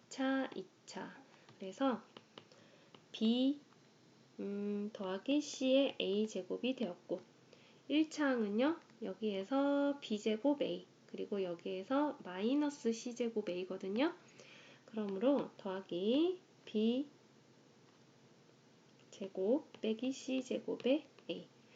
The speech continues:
그 다음에 여기는 다 상수예요. 빼기 비씨의 B 더하기 C. 자, 공통인수가 B 더 C가 보이시죠?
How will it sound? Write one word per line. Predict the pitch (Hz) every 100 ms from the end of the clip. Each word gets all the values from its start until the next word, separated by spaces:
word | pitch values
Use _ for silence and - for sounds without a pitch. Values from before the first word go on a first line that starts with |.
| - -
그 | -
다음에 | - 190 220 277 -
여기는 | 180 175 202 247 302
다 | - 175
상수예요. | - 220 226 214 - - - -
빼기 | 214 214 226 226
비씨의 | 190 - - - 196 220 277 320 320
B | 185 180
더하기 | 190 180 170 262 302
C. | 320 - - - - - - - - - - -
자, | - 208 180 - - -
공통인수가 | 226 262 262 330 254 196 202 202 254 247 214 - - - -
B | - 220 226
더 | 262 269
C가 | - - 233 208 214 214 214
보이시죠? | - 185 196 196 233 226 269